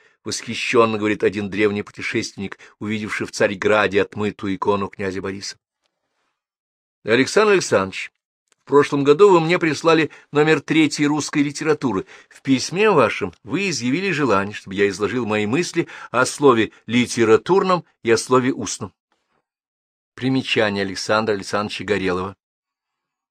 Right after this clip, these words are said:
Будучи ответственным секретарём журнала "Русская литература", я пытался организовать на его страницах дискуссию о современном русском литературном языке.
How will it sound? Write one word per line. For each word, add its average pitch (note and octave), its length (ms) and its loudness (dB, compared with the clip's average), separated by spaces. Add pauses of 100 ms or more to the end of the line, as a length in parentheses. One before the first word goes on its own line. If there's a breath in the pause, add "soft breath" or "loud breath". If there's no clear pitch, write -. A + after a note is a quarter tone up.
(440)
Будучи F#3 460 2
ответственным E3+ 800 0
секретарём C#3+ 600 -2
журнала B2+ 400 2
"Русская A#2 320 -2
литература", F#2 640 -4 (1000)
я B2 180 4
пытался G3+ 480 2
организовать E3 600 2
на D3 80 -2
его C#3+ 160 2
страницах C#3+ 600 -4
дискуссию D3 680 -4
о C3+ 40 0
современном C#3+ 680 -2
русском E3 420 -4 (280 soft breath)
литературном A#2+ 600 0
языке. D3 500 -4